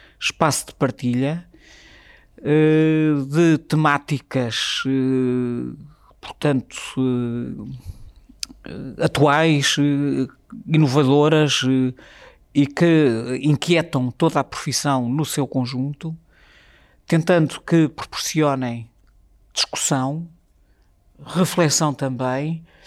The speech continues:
e construindo aqui, mesmo relativamente à própria sociedade, uma, um, uma ferramenta, eh, muito útil em termos de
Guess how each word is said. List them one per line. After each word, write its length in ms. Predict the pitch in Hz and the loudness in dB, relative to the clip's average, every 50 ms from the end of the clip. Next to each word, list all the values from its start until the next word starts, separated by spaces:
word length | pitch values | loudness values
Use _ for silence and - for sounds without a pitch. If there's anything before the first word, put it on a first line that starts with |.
| - - - - _ - | -20 -18 -18 -20 _ -6
e 120 | - 160 | -4 -4
construindo 720 | 165 - 190 170 - - - - 170 170 175 175 160 165 | -2 0 0 -2 -2 -4 -6 -6 -4 -4 -2 -2 -2 -2
aqui, 400 | 160 165 - 165 156 139 123 113 | -4 -4 -4 -4 -2 -2 0 0
mesmo 300 | 120 139 165 151 143 147 | 0 0 0 0 0 0
relativamente 580 | 135 - 165 160 165 151 165 160 165 160 156 160 | 0 0 -2 -2 0 -2 -2 0 0 -2 -2 -2
à 60 | 147 | -4
própria 420 | - - 156 139 - - 151 147 143 | -4 -4 -6 -6 -4 -6 -6 -6 -6
sociedade, 960 | - - - - 151 151 147 147 151 143 135 131 117 107 110 113 107 - - | -8 -10 -8 -4 -2 -2 0 0 0 0 0 0 -2 -6 -8 -10 -10 -10 -12
uma, 640 | - - 143 156 165 165 165 165 165 160 165 165 160 - _ _ _ _ _ _ - - - - - - _ _ _ - _ _ - | -6 -2 0 0 2 2 2 2 2 0 0 -2 -4 -8 _ _ _ _ _ _ -20 -20 -20 -20 -20 -20 _ _ _ -20 _ _ 0
um, 1200 | 175 160 160 160 156 156 156 151 151 151 151 147 147 147 143 143 139 135 - - - 80 - - - | 2 2 4 4 4 2 2 2 0 0 -2 -2 -2 -4 -4 -4 -6 -6 -8 -10 -10 -12 -12 -8 -4
uma 200 | 147 151 165 160 | 0 2 2 2
ferramenta, 880 | - - 160 165 160 156 147 147 151 151 147 - 170 160 165 165 160 - _ _ _ _ 139 | 4 4 4 4 6 4 4 4 2 0 -2 -4 -4 -4 -4 -6 -8 -12 _ _ _ _ -2
eh, 340 | 139 143 143 143 143 143 135 | 0 0 2 2 2 2 2
muito 400 | 139 165 175 170 - - 143 143 | 2 2 2 2 0 -2 -2 -2
útil 500 | 147 143 147 - 165 165 160 156 147 - 143 | -2 -2 -2 -2 -2 -2 -2 -2 -2 -2 0
em 100 | 143 139 | 0 0
termos 440 | - 147 147 156 151 147 131 - | 0 0 0 0 0 -2 -6 -8
de 300 | 135 147 147 156 156 156 | -6 -4 -4 -4 -4 -4